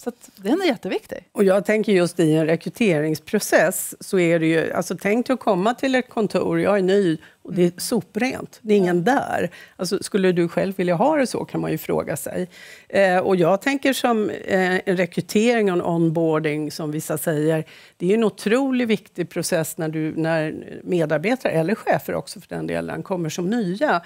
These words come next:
Speaker 2: för att lära sig färdigheter, för att lära sig att relatera till varandra. Och det är ju väldigt svårt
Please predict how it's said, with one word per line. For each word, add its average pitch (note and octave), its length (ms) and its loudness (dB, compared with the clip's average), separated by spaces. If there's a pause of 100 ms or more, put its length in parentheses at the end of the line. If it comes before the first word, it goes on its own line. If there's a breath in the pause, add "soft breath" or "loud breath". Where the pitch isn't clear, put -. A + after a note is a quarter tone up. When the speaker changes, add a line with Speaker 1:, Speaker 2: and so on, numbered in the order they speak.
(260 loud breath)
Speaker 2:
för C4 100 -2
att C4 80 4
lära A#3+ 220 2
sig G3+ 140 -10
färdigheter, F#3 920 0
för F#3+ 180 -4
att F#3 60 -2
lära F3+ 260 0
sig F3+ 140 -4
att E3+ 140 -8
relatera F3 760 -2
till F3+ 140 -6
varandra. E3+ 520 -4
Och F#3 120 -2
det F3+ 80 -4
är F#3+ 100 0
ju B3 60 2
väldigt F3+ 340 -2
svårt - 540 -2